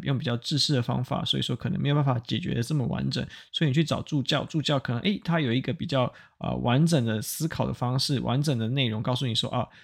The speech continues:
A、B、C 该怎么样去解决。好，那在当助教也没有办法解决的时候，他就会去找可能更，啊，资深的，啊，比方直接找老师好了。好，这个过程就是说，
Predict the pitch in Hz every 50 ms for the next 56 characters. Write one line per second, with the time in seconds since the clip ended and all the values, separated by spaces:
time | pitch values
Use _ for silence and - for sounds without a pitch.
0 | _ _ _ - 143 143 143 147 143 - 156 147 151 151 - - - 151 151 151
1 | - 156 151 147 - - 120 113 117 123 139 127 - - - - - - - -
2 | - 117 117 117 120 139 170 180 170 185 180 151 - - - 170 165 170 170 -
3 | 190 175 - 202 120 120 131 160 156 151 139 131 123 123 - 113 101 - - 110
4 | - - 117 - - 123 131 - _ - - 262 226 156 131 - 156 143 - 147
5 | - - - 60 - - - - - - - - 143 131 127 - - - - _
6 | - - 123 117 - - 131 127 - - 131 131 127 123 113 113 - - 113 104
7 | - 120 127 131 139 143 135 139 135 127 - 123 113 113 110 113 - - 143 147
8 | - - - - - 190 - _ _ - 127 143 - - - - _ _ - 240
9 | 214 196 - 220 196 - - 123 127 135 156 147 - 156 - - 151 147 147 -